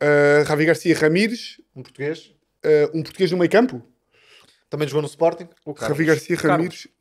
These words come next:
Speaker 2: É isso.
Speaker 1: Carlos Martins.
Speaker 2: É isso.
Speaker 1: Ok.
Speaker 2: Titular.
Speaker 1: Ah, Di Maria.
Speaker 2: Exatamente.
Speaker 1: Ah,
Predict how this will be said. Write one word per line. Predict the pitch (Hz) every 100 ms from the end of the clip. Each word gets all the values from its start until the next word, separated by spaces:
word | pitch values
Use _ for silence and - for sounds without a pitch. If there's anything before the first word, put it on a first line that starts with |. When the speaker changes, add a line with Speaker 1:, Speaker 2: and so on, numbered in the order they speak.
| _
Speaker 2:
É | 131
isso. | -
Speaker 1:
Carlos | 208 180
Martins. | 151 226 151 - _ _ _
Speaker 2:
É | 131 147
isso. | - _ _ _ _ _ _
Speaker 1:
Ok. | - 190
Speaker 2:
Titular. | 147 185 - _ _ _ _ _ _ _
Speaker 1:
Ah, | 165 175 170
Di | 160 180
Maria. | 180 214 254 247 - _ _ _ _ _
Speaker 2:
Exatamente. | 117 120 120 160 175 - - - _ _ -
Speaker 1:
Ah, | 180 180 185